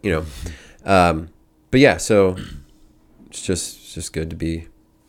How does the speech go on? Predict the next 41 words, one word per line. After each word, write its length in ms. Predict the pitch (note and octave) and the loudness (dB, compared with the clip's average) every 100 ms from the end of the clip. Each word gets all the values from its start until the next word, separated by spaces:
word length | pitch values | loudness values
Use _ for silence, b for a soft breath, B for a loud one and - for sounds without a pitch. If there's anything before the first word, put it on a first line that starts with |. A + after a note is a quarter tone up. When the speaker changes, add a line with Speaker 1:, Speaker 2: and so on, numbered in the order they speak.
| _ _ _ - | _ _ _ -10
Speaker 1:
good 100 | F2 | -4
to 60 | |
be 120 | F2+ | -2
here. 180 | F2+ F2+ F2 | 0 0 -2
But 120 | E2 | 0
the, 220 | F2+ E2+ | 0 0
the 100 | - | -4
point 260 | E2 G#2+ F#2 | 0 2 4
was, 200 | F2+ F2+ | 4 2
is, 140 | F2+ | -2
like, 280 | F2+ E2+ - _ - | -2 -4 -8 _ -10
I 80 | |
didn't, 320 | F2 E2 D#2+ - b b b | -6 -4 -6 -10 b b b
I 40 | E2+ | 0
didn't 180 | F#2 F#2 | 2 4
run 200 | F#2 E2+ | 4 2
from 200 | E2 D#2 | -4 -6
it. 80 | - | -8
I 20 | |
Speaker 2:
Right. 80 | - A2 | -4 0
Speaker 1:
continued 260 | G#2 F2 E2+ | 2 0 0
to 60 | |
go. 400 | E2+ F#2+ G#2 G#2 - - | 4 6 6 2 -8 -6
Speaker 2:
Finish 260 | G#2+ F#2+ - | -4 -2 -4
strong. 540 | - D3+ D#3+ G#2+ F2 | 4 6 6 4 -4
Speaker 1:
Finish 260 | E2 D#2+ - | -6 -4 -4
strong, 580 | - F#2+ G2+ G#2+ G#2 - - | 2 4 4 4 -2 -10 -6
and, 420 | E2 D#2+ D#2 D#2+ | -4 -2 -2 -2
um, 420 | D#2 D#2 D#2 D#2+ - _ _ - | -2 -2 -4 -8 -14 _ _ -10
and 140 | E2+ | -6
just, 260 | F2 F2+ - | -4 -6 -4
that's 220 | E2+ E2+ | -4 -2
how, 460 | F#2 F2 F2 F2+ - | -2 0 0 -2 -6
that's 180 | E2 E2 | -8 -4
how 100 | F2+ | -2
I'm 40 | |
gonna 120 | E2+ E2 | -2 -2
get 160 | D2 | -4
better 200 | D#2+ D#2+ | -4 -8
at 120 | - | -10
this. 260 | - - | -14 -20